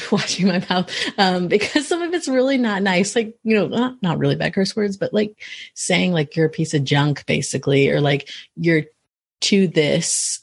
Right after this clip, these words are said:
or, "You're too that." And, oh my gosh, so many. Sorry, it's been a while. So I'm like,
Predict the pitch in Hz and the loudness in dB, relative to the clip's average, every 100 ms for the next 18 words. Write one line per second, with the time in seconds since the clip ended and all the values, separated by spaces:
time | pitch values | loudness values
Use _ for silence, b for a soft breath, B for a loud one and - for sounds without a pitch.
0 | - 170 165 160 - 180 160 - - 71 | -4 -2 -2 -2 0 0 0 0 2 0
1 | - - - - _ _ _ _ _ _ | -4 -6 -6 -6 _ _ _ _ _ _
2 | _ _ 165 165 151 151 143 139 139 - | _ _ 2 4 4 4 2 0 -2 -10
3 | _ b b _ _ _ _ _ _ _ | _ b b _ _ _ _ _ _ _
4 | _ _ _ _ 277 - 190 147 - 160 | _ _ _ _ -14 -2 -2 0 -2 0
5 | 151 151 160 - - 175 160 147 - 160 | 0 -2 -2 -4 -2 0 0 -2 0 2
6 | 151 156 - 151 165 185 202 180 151 151 | 2 0 0 2 2 0 0 0 0 0
7 | - - | -2 -4